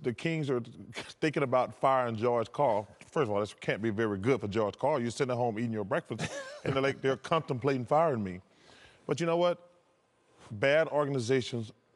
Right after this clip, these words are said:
are always gonna be bad organizations. Mark Cuban said it earlier about the Clippers. If you look at pro sports, there's a reason in the last thirty years,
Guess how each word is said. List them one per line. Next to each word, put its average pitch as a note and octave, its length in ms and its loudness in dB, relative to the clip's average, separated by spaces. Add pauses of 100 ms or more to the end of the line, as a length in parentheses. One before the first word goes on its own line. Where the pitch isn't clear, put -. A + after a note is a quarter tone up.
(140)
are A2+ 100 0
always B2 380 4
gonna B2 260 -2
be A#2+ 120 0
bad A#2 300 2
organizations. A#2 640 -2
Mark C3+ 340 -2
Cuban C3+ 240 -2
said B2 240 -2
it A2+ 100 -4
earlier A#2 520 0
about A#2 240 -2
the - 60 -12
Clippers. C#3 520 -2 (1080)
If C3 180 -4
you G3 140 4
look G#3+ 200 4
at C3 180 0 (100)
pro C3+ 220 2
sports, - 500 -6 (500)
there's D3+ 180 2
a D3+ 40 0
reason D#3+ 320 0
in C3 100 -2
the B2+ 60 -2
last B2+ 380 2
thirty C3 220 2
years, A#2 540 0